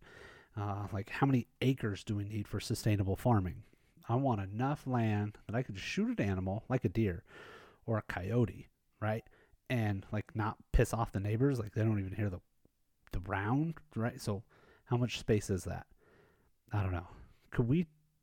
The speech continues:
ditch, like, our monocrop ag-, agriculture and, like, spread out? Like, you know, some breathing room. Do you think we need space?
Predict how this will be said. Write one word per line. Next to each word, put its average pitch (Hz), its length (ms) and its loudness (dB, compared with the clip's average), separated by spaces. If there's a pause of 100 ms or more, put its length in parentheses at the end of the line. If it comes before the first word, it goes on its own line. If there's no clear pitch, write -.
(100)
ditch, 117 400 4
like, 113 200 0
our 107 140 6
monocrop 101 720 0 (100)
ag-, 107 120 -4 (280)
agriculture 123 640 0 (140)
and, 104 80 -6
like, 90 180 -6
spread - 400 -4
out? 160 300 -4 (420)
Like, - 300 -8 (220)
you 214 100 -4
know, 165 220 -4 (720)
some 214 180 0
breathing 208 360 2
room. 98 260 -6 (1400)
Do - 120 -4
you 226 60 2
think 214 240 4
we 226 80 8
need 220 200 6
space? 220 520 2